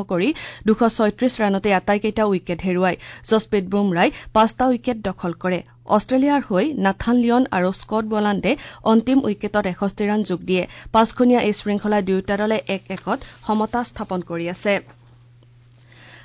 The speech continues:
হায়দৰাবাদৰ জি এম চি বালাযোগী ষ্টেডিয়ামত অনুষ্ঠিত সন্তোষ ট্ৰফী ৰাষ্ট্ৰীয় ফুটবল চেম্পিয়নশ্বিপৰ ছেমি ফাইনেলত কালি পশ্চিমবংগই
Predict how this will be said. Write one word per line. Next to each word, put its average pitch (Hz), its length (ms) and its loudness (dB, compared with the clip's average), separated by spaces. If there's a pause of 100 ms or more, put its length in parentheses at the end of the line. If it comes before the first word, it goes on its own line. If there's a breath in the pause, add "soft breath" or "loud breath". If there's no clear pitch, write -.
হায়দৰাবাদৰ 240 800 6
জি 208 200 0
এম 254 160 8
চি 294 200 2
বালাযোগী 220 580 4 (260)
ষ্টেডিয়ামত 220 600 2
অনুষ্ঠিত 208 380 0 (140)
সন্তোষ 202 380 -4
ট্ৰফী 214 280 -2
ৰাষ্ট্ৰীয় 190 360 0
ফুটবল 190 380 -2
চেম্পিয়নশ্বিপৰ 196 760 -2
ছেমি 185 300 -2
ফাইনেলত 196 520 -2
কালি 196 220 -2
পশ্চিমবংগই 202 720 -2